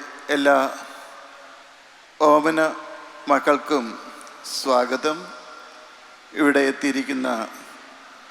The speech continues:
എല്ലാ സജ്ജനങ്ങൾക്കും അമൃത കുടുംബത്തിലേക്ക് സ്വാഗതം. Amma's life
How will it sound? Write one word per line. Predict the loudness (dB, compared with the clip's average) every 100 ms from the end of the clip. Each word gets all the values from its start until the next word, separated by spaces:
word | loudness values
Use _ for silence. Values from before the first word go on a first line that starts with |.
| -20 -4
എല്ലാ | 0 4 4 4
സജ്ജനങ്ങൾക്കും | 0 -2 -2 0 -2 -2 -4 -6 -6 -8 -10 -16 -20 -20 -20 -20 -20 -20 -20 -20 -20 -20 2
അമൃത | 4 4 4 4 0 0 -12 -16 -16 -6
കുടുംബത്തിലേക്ക് | 0 2 2 2 0 -2 -2 -4 -10 -12 -16 -20 -18 -10
സ്വാഗതം. | -6 2 2 2 -6 -10 -14 -18 -20 -20 -20 -20 -20 -20 -6 4
Amma's | 4 6 4 4
life | 2 4 4 2